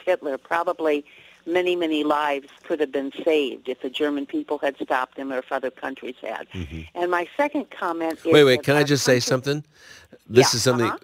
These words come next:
Speaker 2: when Hitler, in I think it was nineteen thirty-five, uh,
Speaker 1: Yeah.
Speaker 2: uh, put his troops back in the Rhine Valley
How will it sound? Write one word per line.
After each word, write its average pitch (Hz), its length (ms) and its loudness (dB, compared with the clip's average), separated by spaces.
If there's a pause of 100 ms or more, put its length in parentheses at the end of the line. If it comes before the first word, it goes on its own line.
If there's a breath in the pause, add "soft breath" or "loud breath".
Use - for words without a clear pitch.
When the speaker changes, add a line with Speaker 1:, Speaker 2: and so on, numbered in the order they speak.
Speaker 2:
when 104 220 2
Hitler, 127 600 4
in 95 280 -2
I 82 160 -6
think 104 180 -4
it - 20 -2
was 85 140 -4
nineteen 90 380 -4 (160)
thirty-five, 98 1080 -2 (540 soft breath)
uh, 85 300 -2
Speaker 1:
Yeah. 139 180 -2 (800)
Speaker 2:
uh, 90 160 -2
put 113 180 -2
his 101 160 2
troops - 340 -4
back 101 300 0
in 92 120 -2
the 85 100 0
Rhine 92 280 0
Valley 98 420 -2